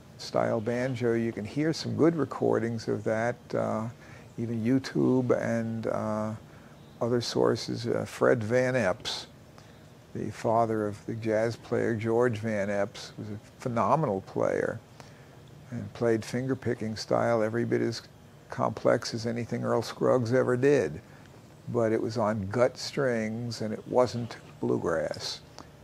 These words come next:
It wasn't country, but it was still five-string banjo. But Gibson, when they started banjos in nineteen eighteen, were responding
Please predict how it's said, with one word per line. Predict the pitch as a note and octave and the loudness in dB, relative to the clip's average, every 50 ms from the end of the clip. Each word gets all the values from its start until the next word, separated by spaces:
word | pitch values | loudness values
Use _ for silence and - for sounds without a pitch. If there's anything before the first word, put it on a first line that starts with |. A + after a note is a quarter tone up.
| - - | -12 -6
It | A2 A2 - | -6 -6 -2
wasn't | A2 A2 A#2+ A#2 - A2 - - - | 2 4 4 4 2 -2 -6 -6 -4
country, | - C#3 D3+ D#3 C3 - - A2+ - - | -2 0 0 0 -2 -4 -4 -4 -4 -2
but | G#2+ G#2+ A2 | -2 0 0
it | A2 - | 0 0
was | - A2+ A2+ A2+ A2 | 2 2 2 2 0
still | - - - B2 A#2 A2 | -2 0 2 2 2 2
five-string | - - B2 A2+ A2+ A2+ G#2+ - - - A2+ A2 A2 | 2 2 2 2 2 0 -2 -6 -6 -6 -6 -4 -4
banjo. | G#2 A2+ A#2 A#2+ B2+ C3 A#2+ G#2+ F#2+ F2+ F2+ | -4 -4 -2 -2 -2 -2 -2 -2 -2 -2 0
But | G2+ G#2+ - - - - - - - - - - - - - - - - - - - - | 0 -2 -4 -4 -18 -20 -18 -18 -18 -20 -20 -20 -20 -20 -20 -20 -20 -20 -20 -20 -4 4
Gibson, | - F3+ G3 G3 - - - F#3+ F#3 E3+ E3 D#3+ D3+ - | 8 8 8 8 6 0 2 2 2 2 0 -2 -4 -4
when | - C3+ C3 C3 B2+ | -2 0 0 2 4
they | C3 D3 D#3 | 4 4 4
started | B2+ - - D3 C3+ B2+ B2 A#2 G#2+ G#2 | 2 2 2 6 6 6 6 4 2 0
banjos | A#2 B2 B2 C3+ C#3 B2 B2 A#2 A#2 G#2 | 2 2 2 2 0 2 2 2 2 0
in | A2 A2+ A2+ | -2 -2 -2
nineteen | A2 A2 A#2 A#2 A2 - A#2 A2+ G#2 | 0 0 0 -2 -2 -2 -2 0 0
eighteen, | G2 A2 A#2+ A#2+ - - - B2+ C#3 C3+ A#2+ A2 G2+ G2 G2+ G#2 A2+ - | 0 0 0 -2 -4 -4 -4 -2 -2 0 0 -2 -2 -4 -6 -8 -8 -6
were | G2+ G#2 G#2+ | -4 -2 -2
responding | G#2+ G#2+ A2 G#2+ - - - - B2+ B2 C#3+ D#3+ D#3+ C#3 A#2 G#2 G2+ G2+ G2+ G#2+ A2 | 0 0 -2 -2 -4 -4 2 4 4 6 6 4 4 2 0 -2 -2 -2 -2 -4 -6